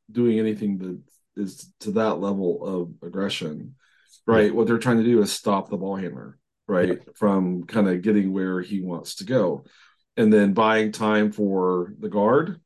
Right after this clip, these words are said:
Speaker 1: uh, uh, or the, or the wing or whoever is defending, you know, the ball handler to kind of get back in front, contain, contain the ball, and then the big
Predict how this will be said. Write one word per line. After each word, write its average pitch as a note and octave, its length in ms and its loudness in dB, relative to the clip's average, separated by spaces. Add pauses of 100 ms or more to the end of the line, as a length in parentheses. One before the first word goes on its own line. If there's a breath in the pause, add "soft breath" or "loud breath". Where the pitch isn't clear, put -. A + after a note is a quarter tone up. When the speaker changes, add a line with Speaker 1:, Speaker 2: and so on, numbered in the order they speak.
(180)
Speaker 1:
uh, G2 200 -6 (100)
uh, F#2+ 180 -8
or G2 260 -2
the, F2+ 120 -6
or G2+ 180 -4
the G2 100 -2
wing G#2 280 0
or G2 60 0
whoever F#2+ 420 2
is F2 240 -8
defending, G2 680 -2 (180)
you F#2+ 100 -8
know, F2+ 60 -6
the F2 60 -8
ball F#2+ 200 -4
handler F2+ 460 -2 (760)
to G2 200 2
kind G2+ 300 -2
of F2+ 240 0
get G#2+ 160 -2
back G2+ 320 0 (840)
in F#2+ 140 -4
front, A#2+ 340 0
contain, G#2 540 -2
contain G#2 340 -6
the G2 80 -2
ball, G2 260 0
and F#2 100 -4
then F2+ 280 -4
the F#2 60 -12
big F2+ 380 -4